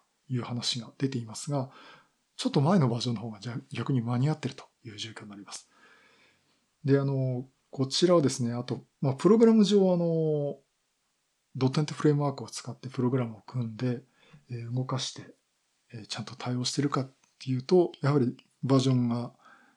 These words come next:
えー、対応してるバージョンじゃなくと、ないとダメで、えー、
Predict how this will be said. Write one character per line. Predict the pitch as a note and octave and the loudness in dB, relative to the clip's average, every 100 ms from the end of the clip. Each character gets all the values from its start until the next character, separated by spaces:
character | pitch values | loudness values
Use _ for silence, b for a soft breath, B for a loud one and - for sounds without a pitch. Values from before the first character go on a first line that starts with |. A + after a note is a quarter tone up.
| _ A#2+ | _ -16
え | |
ー、 | G#2+ | -8
対 | - | 0
応 | C3 | 0
し | - | 2
て | |
る | A#2 | 0
バ | B2 | 0
ー | |
ジ | B2 | -4
ョ | |
ン | A#2 | -6
じ | A#2 | -8
ゃ | |
な | A#2 | -10
く | - | -12
と、 | G#2+ - _ _ | -18 -18 _ _
な | C3+ | -2
い | C3 | 0
と | C3+ | 0
ダ | A2 | -2
メ | A2+ | -8
で、 | A2+ C3 A#2+ B B B B B C3 | -4 -4 -4 B B B B B -12
え | |
ー、 | A#2 | -12